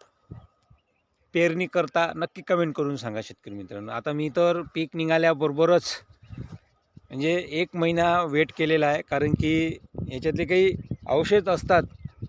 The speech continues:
अळीचे, ते उन-, उन्हीनं पूर्ण मरून जातात आणि नंतर आपण वाही करायला सुरुवात केलेली करतो शेतकरी मित्रांनो.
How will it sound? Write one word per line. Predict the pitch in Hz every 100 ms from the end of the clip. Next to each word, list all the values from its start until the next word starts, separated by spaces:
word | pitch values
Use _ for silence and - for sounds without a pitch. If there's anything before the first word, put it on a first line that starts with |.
| - - _ _ - _ _ _ _ _ _ _ _ _
अळीचे, | 131 151 160 185 165 139 -
ते | 180 180
उन-, | 156 160 - -
उन्हीनं | 135 160 180
पूर्ण | 180 170 175
मरून | 165 156 175
जातात | 165 - 160 - - - - - -
आणि |
नंतर | 139 147 147 208
आपण | 170 165 180 - -
वाही | 139 147 156
करायला | 147 135 147
सुरुवात | - 135 127 -
केलेली | 123 123 120 - - -
करतो | 139 117 135
शेतकरी | 117 - 110
मित्रांनो. | 104 101